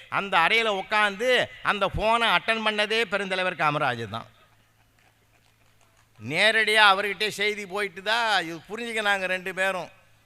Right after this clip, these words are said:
என்ன உச்ச மாட்டிக்கணும்டான்னு உள்ள போகும்போது பெருந்தலைவர் சொன்னாரு, "மண்ணாங்கட்டி என்னை மன்னிச்சுக்கப்பா, உன்னை மாதிரி ஒருத்தன் பாதிக்கப்படுறான்னு நான் நினைக்கலப்பா. ஒண்ணு செய்யட்டுமா? நாளைக்கே நான் ஜி ஓவை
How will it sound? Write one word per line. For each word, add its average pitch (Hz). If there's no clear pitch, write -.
என்ன 208
உச்ச 165
மாட்டிக்கணும்டான்னு 190
உள்ள 202
போகும்போது 180
பெருந்தலைவர் 175
சொன்னாரு, 147
"மண்ணாங்கட்டி 143
என்னை 110
மன்னிச்சுக்கப்பா, 123
உன்னை 131
மாதிரி 185
ஒருத்தன் 143
பாதிக்கப்படுறான்னு 160
நான் 123
நினைக்கலப்பா. 113
ஒண்ணு 131
செய்யட்டுமா? 180
நாளைக்கே 147
நான் 127
ஜி 131
ஓவை 131